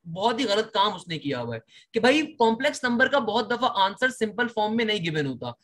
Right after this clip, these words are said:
Complex number का बहुत दफा answer ordered pair form में होता है। तो आपको मालूम होना चाहिए कि ordered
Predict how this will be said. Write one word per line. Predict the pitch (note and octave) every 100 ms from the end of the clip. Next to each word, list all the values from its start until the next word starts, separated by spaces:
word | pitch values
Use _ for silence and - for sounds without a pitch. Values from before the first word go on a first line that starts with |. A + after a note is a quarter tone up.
| _ -
Complex | A3 A3+ C4+ C#4 B3+
number | A#3+ C4
का | C4+
बहुत | G#3 A#3+ A3+
दफा | A#3+ A#3+ G#3+
answer | G#3+ C4+ D4+ - _ -
ordered | A3 A3+ C4 C4 -
pair | A#3 A3+
form | G#3+ F3+
में | E3+ D#3
होता | C#3 B2+
है। | C#3+
तो | G#3
आपको | G#3+ G#3+ B3
मालूम | G#3 A3+ A#3+
होना | A3+ A3
चाहिए | A3 A3
कि | A3+
ordered | G3 F#3 G#3